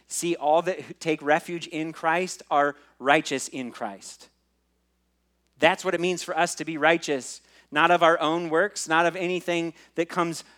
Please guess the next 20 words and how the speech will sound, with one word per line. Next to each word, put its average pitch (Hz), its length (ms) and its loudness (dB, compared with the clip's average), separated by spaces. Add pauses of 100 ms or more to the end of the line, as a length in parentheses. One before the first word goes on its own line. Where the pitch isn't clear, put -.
(160)
out 170 360 8
of 170 240 2
us, 175 320 4
but 180 240 -2
for 160 180 0
what 165 300 2
comes 170 300 -2
into 190 500 -4
us. 147 260 2
That 160 240 2
is 165 220 -2
Christ 196 420 0
himself, 151 720 -2 (1800)
as 113 120 -18
we 113 140 -14
love 113 460 -8
and 107 120 -16
delight 107 360 -10
in 107 100 -12
him 95 440 -18